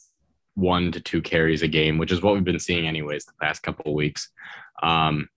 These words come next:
what this will do is the defense will require to have, it'll, the C M C trade will require the defenses to have a spy on C M C at all times, because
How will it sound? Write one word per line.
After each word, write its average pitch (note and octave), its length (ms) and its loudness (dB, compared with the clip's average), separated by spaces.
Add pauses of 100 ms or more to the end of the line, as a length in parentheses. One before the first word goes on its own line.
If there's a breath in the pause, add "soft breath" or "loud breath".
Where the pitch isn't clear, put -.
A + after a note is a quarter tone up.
(1080 loud breath)
what G2 240 4
this A#2 200 4
will C#3+ 120 6
do F2 460 6
is E2 220 0
the E2 80 -2
defense G2+ 500 0
will F#2 160 2
require F2 580 0
to F2 120 -8
have, E2+ 300 -4 (480)
it'll, G2+ 360 2 (240)
the G2 140 0
C B2 200 -2
M G2+ 100 2
C F#2+ 180 -4
trade E2 280 -4
will D#2+ 140 -2
require E2+ 380 -4
the D#2+ 120 -6
defenses E2 540 -4
to E2 100 0
have D#2+ 100 2
a D#2 60 -6
spy D#2+ 420 4
on D2+ 200 0
C D#2+ 180 0
M D2 100 0
C D#2+ 160 0
at D#2 100 2
all D2+ 140 0
times, D2+ 540 -4
because D#2 440 -4